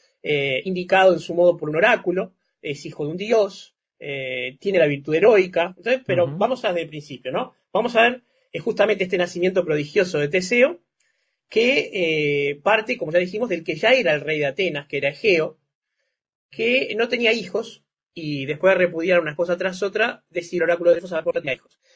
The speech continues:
Speaker 1: Y el oráculo le, eh, da una respuesta completamente, eh, hermética, le dice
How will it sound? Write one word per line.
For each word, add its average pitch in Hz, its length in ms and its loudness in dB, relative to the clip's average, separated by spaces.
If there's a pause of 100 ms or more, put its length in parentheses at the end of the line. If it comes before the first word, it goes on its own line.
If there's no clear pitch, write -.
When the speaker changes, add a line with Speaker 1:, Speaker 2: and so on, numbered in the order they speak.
(120)
Speaker 1:
Y 220 80 -4
el 226 60 4
oráculo 269 500 4 (300)
le, 208 460 0
eh, 151 480 -2
da 196 360 -4
una 185 180 -2
respuesta 180 560 0
completamente, 208 640 0 (180)
eh, 147 360 0
hermética, 190 520 -2
le 147 280 -6
dice 170 440 -4